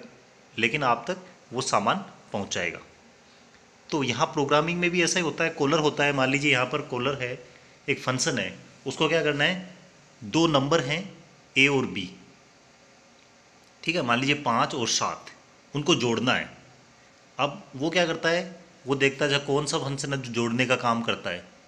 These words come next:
तो उसको function को call कर लेगा और उसको बता देगा, "भाई, मेरे को ये दो number हैं, ये जोड़ने हैं।" अब वो कैसे जोड़ के देता है, क्या करता है, उसको कोई मतलब नहीं है। वो जोड़ के उसका result है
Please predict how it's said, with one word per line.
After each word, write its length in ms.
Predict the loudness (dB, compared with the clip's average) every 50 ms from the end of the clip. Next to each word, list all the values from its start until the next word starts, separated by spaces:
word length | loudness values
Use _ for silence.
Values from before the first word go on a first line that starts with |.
| -20 -20 -20 -20 -20 -20 -20 -16 -10 -8
तो 80 | -6
उसको 280 | -6 -6 -6 -4 -4 -4
function 260 | -4 -2 -4 -4 -4
को 80 | -4 -2
call 220 | 0 0 0 2
कर 120 | 2 2
लेगा 260 | 2 4 4 2 2 0 -2 -4 -10 -18 -20 -20 -20 -20 -16 -10 -6
और 80 | -6
उसको 180 | -6 -4 -4 0
बता 220 | 0 0 2 2
देगा, 200 | 2 4 4 4
"भाई, 120 | 4 2 2
मेरे 220 | 4 2 0 0
को 200 | 0 -2 0 0
ये 140 | 2 2 2
दो 180 | 2 2 0 0
number 300 | 0 2 2 2 2 2
हैं, 380 | 0 -2 -6 -6 -8 -16 -20 -20 -20 -20 -20 -20 -20 -12 -4 0
ये 120 | 0 0
जोड़ने 360 | 2 0 -2 -2 -2 -2 -4
हैं।" 200 | -4 -6 -8 -12 -18 -20 -20 -20 -20 _ -20 -20 _ _ -20 -20 -20 -20 -20 -20 -12 -4 -4
अब 160 | -4 -2 -2
वो 80 | -4
कैसे 340 | -2 2 2 2 2 2 0
जोड़ 180 | 0 0 0 0
के 60 | 0
देता 240 | -2 -2 0 0 0
है, 60 | 0
क्या 160 | 2 0 0 0
करता 240 | 0 0 0 2
है, 60 | 0 0
उसको 160 | 0 -4 -4
कोई 140 | -2 -2 -2
मतलब 280 | -2 -2 -2 -2 0
नहीं 100 | 0 0
है। 80 | 0 0
वो 160 | 0 -2 -2
जोड़ 260 | 0 0 0 -2 0
के 100 | 0 -2
उसका 200 | -2 -2 -2 -2
result 360 | -2 -2 0 -2 -2 -2 -2
है 160 | -2 -2 -2